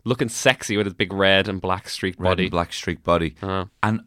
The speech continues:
Speaker 2: also powerful enough that he could actually lift these victims away. Like,
Speaker 1: Yeah.
Speaker 2: a wolf, a wolf is still just a big dog. I mean, you look, I mean, it's bigger than a husky. You know, you
Speaker 1: Mm.
Speaker 2: see people, I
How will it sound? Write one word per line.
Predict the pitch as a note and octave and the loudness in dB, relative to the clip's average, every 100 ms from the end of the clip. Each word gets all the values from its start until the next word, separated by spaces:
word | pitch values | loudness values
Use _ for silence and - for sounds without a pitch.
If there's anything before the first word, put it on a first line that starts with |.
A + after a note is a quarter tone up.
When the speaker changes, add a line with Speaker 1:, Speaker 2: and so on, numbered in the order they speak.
| - | 0
Speaker 2:
also | B2+ C3+ - G#2+ | 2 2 -2 -4
powerful | - A#2+ E3 D#3 B2 G2 | 0 2 2 2 2 4
enough | E2+ E2+ - | 2 -2 -2
that | F2 F2 | -2 -2
he | |
could | E2 F2 | 0 -2
actually | - F2+ | 0 -2
lift | D2 E2+ G2+ B2 - | 0 2 2 0 -4
these | F#2 F2+ E2+ | -4 -4 -2
victims | F#2+ - E2+ D#2+ | -4 -4 -6 -2
away. | F#2 B2 E2 | 2 2 2
Like, | - | -2
Speaker 1:
Yeah. | B2+ | 0
Speaker 2:
a | B2 | 0
wolf, | B2 F3+ F3+ - _ _ _ - | 0 -2 -4 -20 _ _ _ -8
a | B2+ | 0
wolf | F#3+ G3 | 0 4
is | F#3+ D3+ | 2 2
still | - D3+ D3+ | 0 2 2
just | B2 - | 2 -2
a | |
big | - A#2 F#2 | -2 0 2
dog. | G2+ E2+ D2 - - | 6 6 4 -6 -6
I | |
mean, | F2 F2 | -2 0
you | F2 | 2
look, | G#2 - - - | 0 -2 -8 -4
I | |
mean, | G2 G3+ | -2 -2
it's | - - | -6 -6
bigger | - B2+ C3 | 0 2 2
than | G#2+ G#2+ | 2 2
a | E2+ | 0
husky. | G2 - - B1 - | -2 -4 -10 -14 -12
You | E2+ | -4
know, | E2 | -2
you | F2 | 0
Speaker 1:
Mm. | |
Speaker 2:
see | F#2 | -2
people, | F2 - F2+ | -4 -6 -4
I | E2 | -4